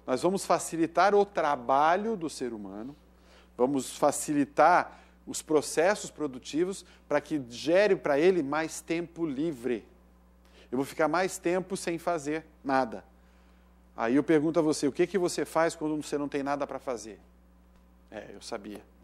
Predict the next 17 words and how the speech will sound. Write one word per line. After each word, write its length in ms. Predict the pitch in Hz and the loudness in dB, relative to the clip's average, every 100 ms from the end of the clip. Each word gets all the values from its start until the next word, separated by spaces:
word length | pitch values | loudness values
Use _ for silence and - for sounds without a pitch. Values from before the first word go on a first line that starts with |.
| - | -10
nada. 280 | 127 92 - _ _ _ _ _ _ _ | -10 -10 -16 _ _ _ _ _ _ _
Né? 220 | - 110 120 - _ | -20 -18 -20 -20 _
Vou 160 | - 175 | 0 4
dormir 360 | 165 151 180 | 4 2 0
pra 160 | 208 190 | 0 2
repor 340 | 160 170 180 | 2 2 2
o 60 | 180 | 0
sono, 340 | - 160 117 | 0 -4 -2
não 140 | 120 147 | -2 -2
existe 340 | 123 135 - | -2 -6 -6
isso. 260 | 107 - - _ _ _ _ - | -10 -10 -20 _ _ _ _ -6
Dormir 320 | 123 117 147 | -2 0 0
tem 120 | 160 | 0
um 80 | 175 | 0
horário 260 | 160 147 | 2 2
pra 100 | 147 | -2
dormir. 300 | 156 165 113 | -6 -8 -8